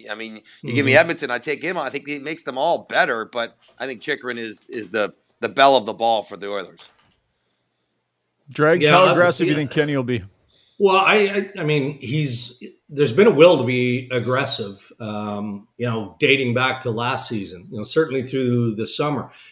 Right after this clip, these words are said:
Speaker 2: It's pretty obvious, though, right, that the, the asking price on Jakob Chychrun on some of these players is just too expensive right now. And I had a conversation with an Oilers source yesterday who said,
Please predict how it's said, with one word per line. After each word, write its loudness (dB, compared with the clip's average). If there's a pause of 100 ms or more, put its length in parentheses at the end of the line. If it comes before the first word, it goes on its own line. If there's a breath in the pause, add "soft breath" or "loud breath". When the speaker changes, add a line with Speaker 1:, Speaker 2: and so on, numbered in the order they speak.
Speaker 2:
It's -8
pretty 4
obvious, 0
though, -10
right, -6
that -8
the, -4 (280 loud breath)
the 0
asking 0
price -4
on -6
Jakob -4
Chychrun -6
on -6
some -6
of -6
these -4
players -2 (420 soft breath)
is 0
just 2
too 0
expensive -4
right -4 (100)
now. -4
And -4
I -4
had 2
a 0
conversation -2
with -4
an -4
Oilers -2
source -2
yesterday -2
who -2
said, -4